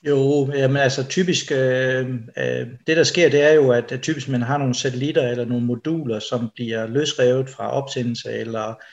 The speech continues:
nogle, øh, satellitter, som simpelthen man mister forbindelsen til, øh, og som så får lov til at, at være i kredsløb. Og, øh,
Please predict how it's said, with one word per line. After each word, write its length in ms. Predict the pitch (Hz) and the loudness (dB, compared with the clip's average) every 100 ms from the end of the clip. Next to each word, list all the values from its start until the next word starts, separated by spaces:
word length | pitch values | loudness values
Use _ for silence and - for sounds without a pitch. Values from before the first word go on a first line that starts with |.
| 139 - _ | -20 -20 _
nogle, 300 | 127 120 127 120 | -4 -2 -4 -8
øh, 80 | 113 | -6
satellitter, 380 | 131 131 151 | -4 -2 0
som 220 | 127 123 117 | 0 -2 -2
simpelthen 540 | 147 131 135 139 127 | 0 0 -2 -2 -2
man 140 | 120 | 0
mister 260 | 123 143 139 | 2 0 -2
forbindelsen 680 | 131 120 151 123 - 113 110 | -6 -2 0 -2 -4 -8 -4
til, 260 | 131 143 143 - 123 | -4 -4 -8 -14 -6
øh, 240 | 117 113 113 | -6 -6 -6
og 100 | 123 | -8
som 180 | - 113 | -6 -4
så 140 | 135 135 | -2 -2
får 80 | 120 | -2
lov 280 | 120 143 - | 0 0 0
til 100 | 135 | -2
at, 320 | 123 110 110 107 - 120 | -2 -4 -8 -10 -6 -4
at 120 | 113 | -2
være 160 | 117 113 | -2 -2
i 60 | - | -2
kredsløb. 440 | 127 135 135 123 117 _ - - - - - _ - | 0 0 0 -4 -4 _ -20 -20 -20 -20 -20 _ 2
Og, 420 | 131 135 139 135 | 6 8 8 8
øh, 460 | 131 131 127 127 | 8 10 8 8